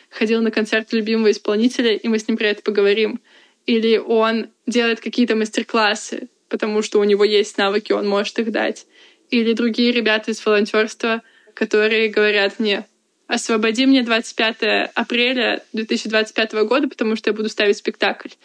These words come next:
И я думаю: «Классный горизонт планирования». <laughs> Хорошо, в двадцать пятом году я не буду занята в этот день,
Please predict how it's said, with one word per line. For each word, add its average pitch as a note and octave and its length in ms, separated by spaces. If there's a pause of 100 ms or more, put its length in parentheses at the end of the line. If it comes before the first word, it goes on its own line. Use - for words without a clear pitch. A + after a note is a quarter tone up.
(280)
И A#3 80
я G#3+ 80
думаю: G#3 520 (440)
«Классный C4 960 (320)
горизонт B3 520
планирования». B3+ 760 (240)
<laughs> - 300
Хорошо, A#3+ 600 (120)
в A3 40
двадцать A3 300
пятом A3+ 240
году G#3+ 200
я C4+ 80
не C4 100
буду A3 180
занята G#3 380
в G3 40
этот G3+ 180
день, C4 300